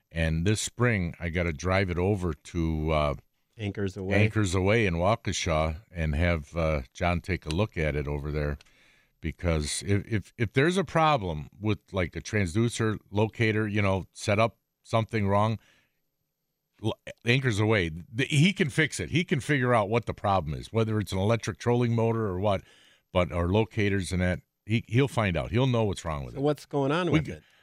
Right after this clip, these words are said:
Speaker 1: it, it, it, like, it takes forever. C-, for a while, it was working 'cause I called Lowrance, and it was like, it was like rebooting your computer,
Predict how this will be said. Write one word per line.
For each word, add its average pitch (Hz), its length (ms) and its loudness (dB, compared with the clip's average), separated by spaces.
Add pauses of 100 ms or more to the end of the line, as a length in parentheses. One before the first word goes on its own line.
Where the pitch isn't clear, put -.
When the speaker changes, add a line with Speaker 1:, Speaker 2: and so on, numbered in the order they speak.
Speaker 1:
it, 185 220 0 (100)
it, 170 220 -2 (320)
it, 143 260 -2
like, 143 280 2
it 127 200 -2
takes 165 260 0
forever. 139 880 -2
C-, 147 60 4 (180)
for 135 200 2
a 120 60 2
while, 165 300 2
it 160 140 -2
was 120 200 -2
working 120 360 -2
'cause 101 160 -6
I 104 60 -2
called 127 280 0
Lowrance, 107 580 0
and 98 120 0
it 101 60 0
was 95 200 -2
like, 101 300 0 (280)
it - 60 2
was 170 140 4
like 185 220 2
rebooting 139 880 2
your 107 140 0
computer, 90 720 -2